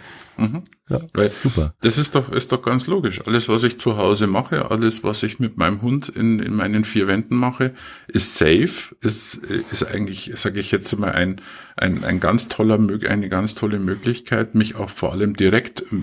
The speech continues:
Speaker 1: wesentlich besser mit meinem Hund auch zu arrangieren.
Speaker 2: Mhm. Ja.
Speaker 1: Na, ich bin doch wesentlich konzentrierter. Ja,
Speaker 2: Ja.
Speaker 1: ich hab keine äußeren Ablenkungen. Ich muss mich nicht um Fahrradfahrer kümmern oder was weiß ich oder um unsere Inlineskater, ja,
Speaker 2: Mhm.
Speaker 1: sondern ich kann wirklich zu Hause auch mal ordentlich arbeiten.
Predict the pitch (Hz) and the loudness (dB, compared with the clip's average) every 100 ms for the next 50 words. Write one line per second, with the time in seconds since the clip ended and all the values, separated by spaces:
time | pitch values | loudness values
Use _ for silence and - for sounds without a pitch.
0 | - 95 101 101 92 - 135 - 180 113 | -4 0 2 2 0 0 0 2 4 4
1 | - 80 80 82 90 87 60 - - 64 | 0 -4 -4 -4 -2 -4 -4 -8 -8 -8
2 | 50 67 76 113 98 90 110 - - - | -6 -4 4 6 6 2 -2 -12 -20 -4
3 | 104 90 82 95 - - 113 110 104 107 | 2 4 4 0 -4 2 4 4 2 2
4 | 101 104 - 95 90 85 - 143 233 - | 0 -2 -2 -2 0 0 0 0 0 0
5 | 67 80 - - - - 92 110 - 113 | -4 -6 -18 -20 -8 2 2 2 -2 -4
6 | - 110 98 71 95 104 98 92 95 - | 0 0 0 -2 -2 -2 -2 0 -2 0
7 | 143 131 117 95 85 82 104 101 107 107 | 2 2 2 0 0 0 -2 2 0 2
8 | 107 98 98 85 113 117 - 98 92 - | 0 0 0 2 2 0 0 0 0 0
9 | 104 98 90 80 85 92 - 78 - - | 0 2 0 0 -2 -4 -4 -4 -4 -2
10 | - 90 - 73 78 90 87 80 117 120 | -2 0 -2 -2 0 0 2 2 2 2
11 | 104 - 87 80 76 - - - - - | 2 0 -2 0 0 -2 -14 -18 -18 2
12 | 110 104 107 139 - - 101 101 95 - | 4 6 4 2 -4 0 2 2 -2 -6
13 | - - 85 98 113 - 113 87 73 90 | -4 0 0 0 -4 -4 -6 -4 -2 0
14 | - - 95 95 90 87 90 87 - - | 0 -2 -4 -4 -4 -4 -6 -6 -6 -4
15 | - 69 - - 85 | -2 -2 -4 -8 -18